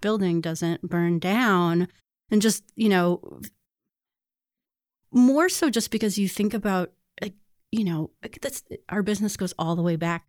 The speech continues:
to coffee growing communities. I'm just thinking about the loss of, you know, where are these farmers gonna sell their coffee? Um, we have, uh, some good friends of mine actually, um, went out and rented a bunch of Penske trucks. We drove them into the neighborhood during the day.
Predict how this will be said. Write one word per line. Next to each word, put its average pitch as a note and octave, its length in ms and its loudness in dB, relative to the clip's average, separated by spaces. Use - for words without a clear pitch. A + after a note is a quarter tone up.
to - 160 -12
coffee G#3 320 -6
growing D#3+ 240 -4
communities. D3+ 420 -6
I'm F3+ 120 2
just G#3 180 -4
thinking G#3+ 320 0
about D#3+ 240 -4
the D#3+ 100 -2
loss E3 500 2
of, D#3+ 240 -4
you G3 100 -2
know, G3+ 80 4
where F3+ 200 2
are G3+ 60 2
these A3 160 -2
farmers F#3 320 0
gonna E3+ 160 0
sell E3 180 -6
their D#3 120 -6
coffee? G#3 600 -4
Um, F3 480 2
we G#3+ 220 0
have, F#3 240 -2
uh, E3+ 160 -4
some G3+ 240 0
good G3 240 -2
friends G3 260 2
of F#3+ 80 0
mine F#3 240 4
actually, F3 460 -2
um, E3 260 0
went F#3+ 160 4
out F3+ 140 2
and F3 160 2
rented F3+ 300 0
a E3+ 60 -2
bunch E3+ 240 -2
of F3+ 140 -6
Penske E3+ 460 -4
trucks. - 480 -6
We F3+ 80 4
drove F3 280 0
them F3+ 120 2
into D#3+ 160 0
the E3+ 80 2
neighborhood E3+ 340 0
during D#3+ 200 0
the E3 80 2
day. E3 380 -2